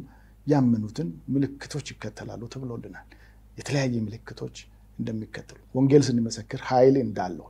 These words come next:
የመፈወስ ኃይል እንዳለው፣ ሰዎችን ከጭንቀት የማውጣት ኃይል እንዳለው፣ እ፣ የተለያዩ ነገሮችን በወንጌል፣ እ፣ ብዙ መፍትሄ እንዳለው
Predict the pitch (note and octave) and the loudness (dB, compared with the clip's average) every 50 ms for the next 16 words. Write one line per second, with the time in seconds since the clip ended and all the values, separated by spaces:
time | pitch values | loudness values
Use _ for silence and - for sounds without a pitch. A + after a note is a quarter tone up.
0 | - - G#2 G2+ F#2+ - F#2+ G#2 G#2 B2 C3 - D3 D3 C#3 C#3 C3 C3 B2+ C3 | -14 -12 -10 -10 -10 -8 -8 -8 -6 -6 -6 -6 -6 -4 -4 -4 -4 -6 -6 -8
1 | B2+ B2+ C#3+ C#3 C3 - - - - - - - - - A2+ A2 G#2+ - A#2+ A#2 | -10 -10 -12 -14 -16 -18 -20 -20 -20 -20 -20 -14 -10 -8 -8 -6 -8 -8 -10 -10
2 | - - G#2+ - - - - - G#2+ G#2+ G2+ A#2 C3 C#3+ - - - - - A#2 | -12 -12 -14 -12 -12 -10 -10 -10 -10 -6 -4 -2 -2 -2 -2 -6 -8 -8 -6 -8
3 | A#2 A2 A2+ A2+ G#2 G#2+ G#2 G#2 G#2 - - - - - - - - - - - | -8 -6 -8 -8 -10 -10 -14 -16 -16 -20 -20 -20 -20 -20 -20 -20 -20 -20 -20 -20
4 | - D3 - - - - - - - - - - - - - - - - - - | -16 -14 -12 -12 -12 -12 -14 -16 -16 -18 -18 -20 -20 -20 -20 -20 -20 -20 -20 -20
5 | - - - - - - - - - - D3 C#3+ - F3 F3+ E3+ D#3 D3+ C#3 C3 | -20 -20 -20 -20 -20 -20 -20 -20 -2 0 0 4 8 8 8 8 8 6 2 2
6 | B2 B2+ B2 B2 A#2+ - D3 - - - - - - - - - - - - - | 0 -2 -4 -6 -6 -8 -10 -10 -10 -10 -14 -18 -20 -20 -20 -20 -20 -16 -12 -10
7 | A#2 A#2 A#2+ A#2 A#2 A#2+ A#2+ A#2+ A#2 G#2+ - - - - - - - B2 A#2+ - | -8 -6 -6 -6 -6 -8 -8 -8 -8 -10 -12 -16 -20 -16 -14 -10 -10 -10 -10 -12
8 | - - - B2+ B2+ - - - - - - - - - - - - A#2+ C3 C#3+ | -16 -18 -20 -20 -20 -20 -20 -20 -20 -20 -20 -20 -20 -20 -20 -12 0 4 4 8
9 | C#3 E3 F3 D3 C#3 B2+ - - - A#2+ A2 A2+ C#3 D3 D#3 D#3+ E3 E3+ G#3+ A#3 | 10 10 10 10 8 4 2 -2 -4 -4 -4 -4 -2 -2 -2 0 0 0 -2 -2
10 | A#3 A#3 A#3+ B3+ | -2 -2 -2 -4